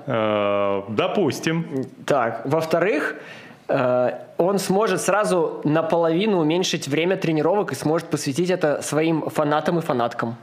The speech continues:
Speaker 1: А, в смысле, в трейл-раннинге тренироваться не надо, надо просто постоянно пить обезболивающие,
Speaker 2: Ну,
Speaker 1: правильно?
Speaker 2: как минимум, не надо плавать и ездить на велосипеде.
Speaker 1: Так, окей,
Speaker 2: Вот.
Speaker 1: хорошо.
Speaker 2: То есть это уже два больших плюса.
Speaker 1: Мгм.
Speaker 2: А третий плюс — это то, что, э, ну, в принципе,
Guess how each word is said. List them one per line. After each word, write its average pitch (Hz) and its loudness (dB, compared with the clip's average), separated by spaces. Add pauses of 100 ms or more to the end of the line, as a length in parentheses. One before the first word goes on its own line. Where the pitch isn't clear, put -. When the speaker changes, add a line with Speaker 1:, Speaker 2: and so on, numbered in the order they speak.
Speaker 1:
А, 143 2
в - -4
смысле, 135 -2
в 117 -12
трейл-раннинге 170 2
тренироваться 160 0
не 151 0
надо, 113 0
надо 156 0
просто 170 -2
постоянно 175 0
пить 165 -4
обезболивающие, 117 -2
Speaker 2:
Ну, 185 0
Speaker 1:
правильно? 175 2
Speaker 2:
как 196 0
минимум, 214 2
не 185 2
надо 202 2
плавать 185 0
и 185 0
ездить 151 -2
на 156 2
велосипеде. 127 -2
Speaker 1:
Так, 123 0
окей, 135 -2
Speaker 2:
Вот. 113 -2
Speaker 1:
хорошо. 113 0
Speaker 2:
То 151 2
есть 143 -2
это 160 0
уже 180 2
два 156 0
больших 131 -2
плюса. - -4
Speaker 1:
Мгм. 101 -2
Speaker 2:
А 151 2
третий 220 0
плюс — 175 0
это 143 -4
то, 185 0
что, 147 0 (580)
э, 123 0
ну, 156 0
в 127 -6
принципе, 160 0